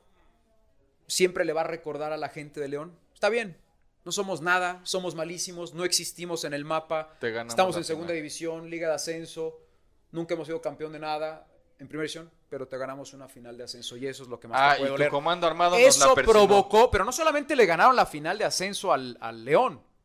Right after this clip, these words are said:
Speaker 1: Ese era el primer año de León en la segunda división.
Speaker 2: Estuvo
Speaker 1: Y
Speaker 2: diez.
Speaker 1: estuvieron a nada de ascender.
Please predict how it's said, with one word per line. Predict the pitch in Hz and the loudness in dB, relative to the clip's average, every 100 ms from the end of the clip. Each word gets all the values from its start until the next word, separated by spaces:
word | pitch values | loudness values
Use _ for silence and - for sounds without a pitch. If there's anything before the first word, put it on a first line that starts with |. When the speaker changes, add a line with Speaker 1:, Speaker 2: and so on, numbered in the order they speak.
| _ _ _ _ _ _ _ _ _ _ _ _ _ _ _ _ _ - | _ _ _ _ _ _ _ _ _ _ _ _ _ _ _ _ _ -2
Speaker 1:
Ese | 185 - | 4 4
era | 247 | 4
el | |
primer | 247 190 226 | 0 -2 0
año | 247 220 | 0 2
de | 175 | 2
León | 175 247 | 4 2
en | 226 | 2
la | 147 | -4
segunda | 143 151 190 185 | -4 -8 -8 -8
división. | 143 - 180 202 127 | -8 -8 -8 -10 -16
Speaker 2:
Estuvo | _ - 107 | _ -14 -10
Speaker 1:
Y | |
Speaker 2:
diez. | 104 139 | -8 -4
Speaker 1:
estuvieron | 156 196 | 0 2
a | 170 | 2
nada | 151 190 185 | 0 0 0
de | |
ascender. | 131 135 165 139 | -2 -6 -12 -14